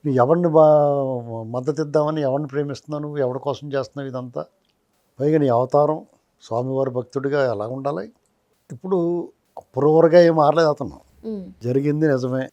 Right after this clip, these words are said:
Speaker 1: అధిష్టానం ఒత్తిడి మీద చేయాల్సి వచ్చిందని చెప్పాడు. అతనే అప్రూవర్గా ఏం మారలేదు.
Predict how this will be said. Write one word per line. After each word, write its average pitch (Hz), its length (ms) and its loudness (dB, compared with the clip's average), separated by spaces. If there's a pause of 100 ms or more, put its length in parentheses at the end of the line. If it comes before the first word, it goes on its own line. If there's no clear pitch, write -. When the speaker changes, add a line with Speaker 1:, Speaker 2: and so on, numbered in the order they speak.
(120)
Speaker 1:
అధిష్టానం 139 560 0
ఒత్తిడి 131 280 -4
మీద 143 140 -2 (120)
చేయాల్సి 127 260 -2
వచ్చిందని 113 340 -10
చెప్పాడు. 120 320 -14 (120)
అతనే 98 180 -14
అప్రూవర్గా 123 500 -8
ఏం 147 120 -8
మారలేదు. 131 340 -8